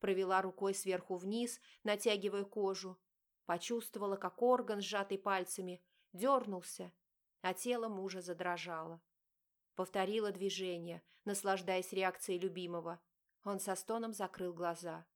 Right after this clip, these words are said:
Провела ещё раз, и Стас с рычанием отдёрнул её руку и резко насадил на член. Закричала, сходя с ума от удовольствия, и инстинктивно задвигалась на нём. Муж помогал ей, поддерживая за бёдра.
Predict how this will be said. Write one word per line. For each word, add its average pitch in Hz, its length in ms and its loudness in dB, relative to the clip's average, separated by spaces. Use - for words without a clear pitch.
Провела 190 380 0
ещё 240 400 2
раз, 214 320 -2
и 214 80 0
Стас 208 380 0
с - 60 -6
рычанием 202 580 2
отдёрнул 196 540 2
её 190 200 0
руку 240 380 0
и 220 40 4
резко 233 360 4
насадил 185 500 -4
на 180 140 -6
член. 170 440 -4
Закричала, 214 640 0
сходя 196 420 0
с - 140 -4
ума 190 260 0
от 185 140 -4
удовольствия, 180 800 -2
и 208 120 0
инстинктивно 233 840 -2
задвигалась 185 800 -2
на 165 140 -6
нём. 165 360 -10
Муж 247 240 0
помогал 185 540 2
ей, 170 380 -8
поддерживая 185 600 0
за 180 160 -2
бёдра. 175 520 -2